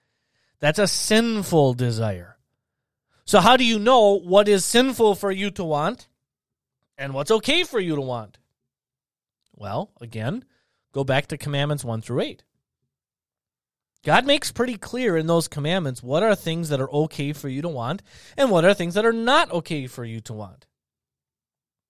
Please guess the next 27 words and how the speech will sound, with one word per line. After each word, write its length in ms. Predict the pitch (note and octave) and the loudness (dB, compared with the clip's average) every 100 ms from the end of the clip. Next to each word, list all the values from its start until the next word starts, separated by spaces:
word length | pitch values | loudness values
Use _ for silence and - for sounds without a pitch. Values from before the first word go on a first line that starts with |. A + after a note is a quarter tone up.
| _ _ _ | _ _ _
Now, 180 | G3 G3+ | 2 2
sometimes 560 | F3+ G#3+ E4+ D4+ G3+ F3 | 4 2 2 -4 -4 -6
it's 140 | E3+ | -6
kind 240 | G3+ G#3 | -4 -2
of 80 | D3 | -2
hard 240 | C#3+ F3+ D#3+ | 4 4 4
to 100 | B2 | -4
decipher 480 | B2 C#3+ D#3 - | -2 0 0 -2
that. 260 | G#2 F#2+ - _ _ _ _ _ _ _ _ _ | -12 -12 -18 _ _ _ _ _ _ _ _ _
Sometimes 480 | - A#3+ D4+ A3+ G3 | 2 4 6 2 4
we 80 | G3+ | 4
don't 240 | G#3 F3+ | 6 4
even 260 | F3+ E3 D3 | 0 -4 0
know 200 | D#3 F3+ | 4 4
what 320 | D3 A#3 - | 6 4 4
we 200 | C3+ C3 | -4 -4
want. 460 | A#2 A#2 G#2+ - - _ _ _ _ _ _ _ _ _ _ _ _ _ _ _ _ _ _ - | -4 -6 -8 -14 -20 _ _ _ _ _ _ _ _ _ _ _ _ _ _ _ _ _ _ -10
And 120 | F3+ | -4
in 120 | G#3 | 0
those 260 | F3+ A3+ - | 2 0 -2
cases, 600 | - D3+ D#3 E3+ D#3+ D#3 _ _ _ _ _ _ _ _ _ | -8 -6 -6 -6 -8 -10 _ _ _ _ _ _ _ _ _
you 300 | E3 E3 F#3 | -8 -4 -2
should 220 | E3+ F3 | -2 -4
be 120 | D#3+ F#3 | -6 -4
found 320 | D#3 C#3 D#3 | 0 0 0
in 140 | G3 | -2
prayer 480 | G#3 C#3+ A#2+ D3 B3+ | -4 -4 0 0 -2